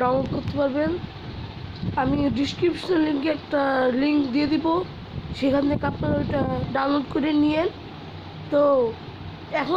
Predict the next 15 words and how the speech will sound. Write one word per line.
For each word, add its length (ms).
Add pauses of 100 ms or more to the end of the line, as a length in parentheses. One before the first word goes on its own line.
আমি 100 (100)
দেখাবো 280
না, 100
ওইটা 180
আমি 120 (400)
ডাউনলোড 320
করে 220
নিয়েন, 200 (140)
মিডিয়া 260
ফায়ার 240
ডট 200
কম 100 (100)
আছে, 200 (520)
ডাউনলোড 320
করে 140